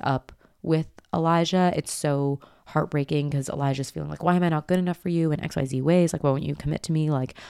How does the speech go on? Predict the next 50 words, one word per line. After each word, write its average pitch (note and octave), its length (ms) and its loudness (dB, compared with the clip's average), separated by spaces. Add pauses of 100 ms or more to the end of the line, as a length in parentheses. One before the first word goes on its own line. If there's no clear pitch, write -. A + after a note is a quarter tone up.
(120)
I'm D#3+ 80 -2
just D3+ 120 0
gonna D3 120 0
lay D#3 140 2
down D#3 120 2
the C#3+ 80 0
law C#3 180 2
and C3 100 0
be C#3 80 -4
like, C3+ 240 -4
'I'm D#3+ 180 2
committing D3 400 -2
to - 160 -14
you. C3+ 140 -2
Like, C3+ 240 -2
I C#3+ 120 2
choose C#3 400 -4
you.'" C3+ 280 -2
And, B2+ 100 -6
like, - 160 -10 (320)
that C#3 320 0 (300)
confidence C#3+ 640 0
and C3 400 -4 (320)
decisiveness C#3+ 680 0
and C#3 140 -6
groundedness C3+ 520 -2
is D3 60 -6
gonna, C3 240 -4
like, - 260 -6 (280)
be D3+ 240 -2
enough, C#3 480 -4
or F#3 80 8
is D3+ 160 6
gonna, C#3 160 2
like, D#3 160 -2
show C#3+ 260 2
him. C#3 320 0
And, D#3 240 -6
and D3 180 -4
then C3+ 140 -2
Dill, - 260 -6
like, D3 160 -6
finds C#3+ 220 -6
it - 60 -8
very D3 180 -4
endearing. D3 380 -4
And D3 80 -6
then - 80 -8
he's C#3+ 200 -6
like, - 260 -6